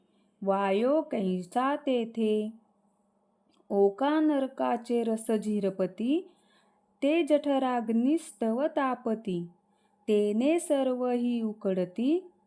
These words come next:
अस्थिमांस. त्वचे विन गर्भ खोळे,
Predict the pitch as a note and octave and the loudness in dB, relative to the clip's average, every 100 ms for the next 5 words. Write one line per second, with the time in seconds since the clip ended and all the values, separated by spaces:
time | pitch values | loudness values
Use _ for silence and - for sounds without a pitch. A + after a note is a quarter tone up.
0 | - G#3 G3+ - - A3 A#3 C4 C#4+ C#4 | -4 -4 -4 -8 -2 0 0 2 2 2
1 | - G3+ F3 - _ _ _ _ _ _ | 2 -2 -2 -8 _ _ _ _ _ _
2 | - A3+ A3 D#4+ E4+ E4 E4 D#4 D4 B3+ | -2 -2 2 2 2 4 4 4 4 2
3 | B3+ A#3 A3+ A3+ - G3 F#3 G3 C4 | 0 -2 -4 -6 -2 0 2 2 0